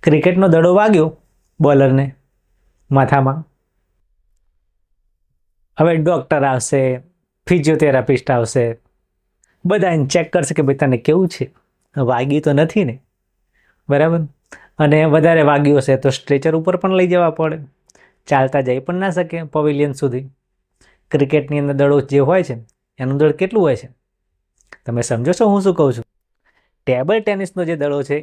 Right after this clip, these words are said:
એ વાગે છે અને પેલા બે જણા હસે છે રમવાવાળી છોકરીઓ, અને આ ક્રિકેટનો દડો વાગે છે અને આ ભાઈ તો માથું પકડીને બેસી ગયા. કહેવાની વાત એમ છે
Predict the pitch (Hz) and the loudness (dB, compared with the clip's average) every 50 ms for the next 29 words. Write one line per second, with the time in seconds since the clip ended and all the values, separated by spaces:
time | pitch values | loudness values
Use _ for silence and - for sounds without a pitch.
0 | - 160 151 135 147 143 147 175 196 196 170 - 170 160 160 151 143 151 156 - | -6 -6 -6 -4 -4 -6 -6 -6 -6 -6 -6 -6 -6 -6 -6 -6 -8 -8 -6 -4
1 | 156 156 160 156 156 156 165 165 156 139 160 165 - 196 160 135 120 120 117 - | -2 -2 -2 -2 -2 -4 -4 -6 -6 -6 -6 -6 -4 -2 -2 -2 -2 -6 -8 -8
2 | _ 139 131 131 123 120 117 117 117 113 123 117 - 127 110 113 107 104 104 107 | _ -8 -6 -4 -4 -4 -4 -4 -6 -6 -8 -10 -10 -10 -10 -8 -8 -8 -10 -12
3 | - _ _ _ _ _ - - - _ _ _ _ - 160 151 147 151 156 151 | -16 _ _ _ _ _ -20 -20 -20 _ _ _ _ -8 -6 -2 -2 0 0 0
4 | 143 135 135 175 151 147 151 175 170 165 175 175 175 175 180 175 175 185 190 196 | 0 -2 -2 -4 -4 -2 -2 -2 -2 -2 -2 0 0 2 2 2 0 0 -2 -2
5 | 196 175 139 160 160 160 160 147 120 135 143 143 143 147 139 147 143 139 156 139 | -2 -4 -4 -4 -4 -4 -4 -4 -2 -2 -4 -4 -4 -6 -6 -6 -4 -4 -4 -4
6 | 135 139 - 135 139 147 156 165 156 - - 175 147 135 151 165 180 _ _ _ | -6 -6 -6 -6 -6 -6 -8 -8 -10 -10 -10 -10 -10 -12 -14 -16 -20 _ _ _
7 | _ _ _ _ _ _ _ _ _ _ _ _ _ - - _ _ _ _ _ | _ _ _ _ _ _ _ _ _ _ _ _ _ -20 -20 _ _ _ _ _
8 | _ _ _ _ _ _ _ _ - 139 131 139 175 202 214 196 196 190 180 _ | _ _ _ _ _ _ _ _ -4 -4 -4 -4 -4 -6 -6 -4 -4 -6 -6 _
9 | - 185 196 190 170 - - 123 | -10 -8 -8 -8 -8 -10 -12 -16